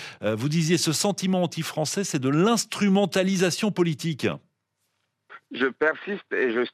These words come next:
Speaker 2: signe. Et je suis, je suis contrairement à mon, à mon prédécesseur, je pense que vraiment c'est de l'instrumentalisation et c'est de la manipulation.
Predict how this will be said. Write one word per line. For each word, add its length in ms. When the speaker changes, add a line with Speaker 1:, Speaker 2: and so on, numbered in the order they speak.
Speaker 2:
signe. 260
Et 160
je 120
suis, 440
je 100
suis 320
contrairement 760
à 100
mon, 460
à 100
mon 160
prédécesseur, 800
je 80
pense 380
que 180
vraiment 360
c'est 100
de 80
l'instrumentalisation 1400
et 140
c'est 80
de 80
la 120
manipulation. 880